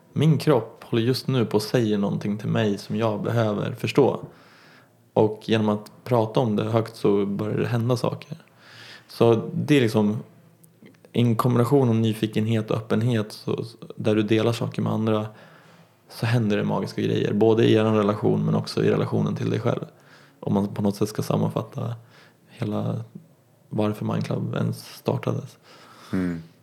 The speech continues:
Speaker 2: Ja, jag kommer ihåg själv, jag lyssnade på en podcast för flera år sedan. Då hade de ett avsnitt som hette Skeletten i garderoben.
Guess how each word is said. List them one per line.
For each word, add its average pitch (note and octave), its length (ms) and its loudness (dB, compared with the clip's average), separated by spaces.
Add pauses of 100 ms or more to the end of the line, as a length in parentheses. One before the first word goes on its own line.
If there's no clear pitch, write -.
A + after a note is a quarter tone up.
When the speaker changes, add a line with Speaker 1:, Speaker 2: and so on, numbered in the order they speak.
(1300)
Speaker 2:
Ja, G2+ 120 4
jag G2+ 200 6
kommer B2 140 4
ihåg B2 240 4
själv, A#2 240 4
jag F#2 100 4
lyssnade A2+ 280 0
på G2+ 120 -2
en G2 80 0
podcast A2 600 2
för F2+ 80 -6
flera F2+ 280 4
år G#2+ 180 6
sedan. E2+ 200 0
Då F2+ 80 0
hade G2+ 180 6
de G#2+ 100 4
ett F#2+ 100 2
avsnitt G2+ 500 4
som F#2 120 -4
hette F#2 220 2
Skeletten G#2 540 2
i F#2 40 0
garderoben. F2+ 720 2